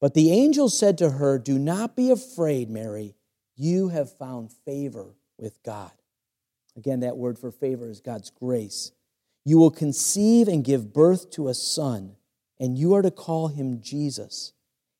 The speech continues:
He will be great and will be called the Son of the Most High.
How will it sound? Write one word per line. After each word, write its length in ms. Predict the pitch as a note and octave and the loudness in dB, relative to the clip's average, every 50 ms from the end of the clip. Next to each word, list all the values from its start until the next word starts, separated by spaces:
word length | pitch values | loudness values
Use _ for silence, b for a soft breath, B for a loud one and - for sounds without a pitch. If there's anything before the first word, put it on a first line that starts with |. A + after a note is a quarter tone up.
| _ | _
He 140 | - F#3 G#3+ | 0 2 2
will 200 | B3 C#4+ D4+ D4 | 4 6 4 4
be 320 | A#3+ G#3 G#3 G3+ D#3+ C3 - _ - D#3+ A#2+ | 4 2 0 0 0 -4 -8 _ -20 -18 -10
great 480 | - C#3 D3+ G#3 B3 A3 F3 D#3+ - - | -4 0 4 6 6 6 4 2 -2 -6
and 180 | - C3+ C3+ C3 | -6 -4 -2 -2
will 100 | C3+ C#3 | -2 0
be 140 | B2 C#3+ C#3 | 0 0 0
called 480 | C#3 - - - E3+ F3 F3 F3+ E3+ | -2 -4 -4 -2 0 2 2 2 2
the 100 | C#3 C#3 | 0 -2
Son 460 | C3+ - - - - F3 F3+ F#3 F#3+ F#3+ | -4 -4 -6 -6 -4 -4 -4 -4 -4 -6
of 180 | - D3+ C3 | -8 -8 -8
the 120 | B2 C3+ B2+ | -6 -4 -4
Most 400 | B2 B2+ C#3 C#3+ D3+ C#3+ - - - | -2 0 0 0 -2 -2 -6 -14 -10
High. 360 | C#3 C#3 B2+ A#2+ A2 G#2 - | -6 -6 -4 -6 -6 -10 -14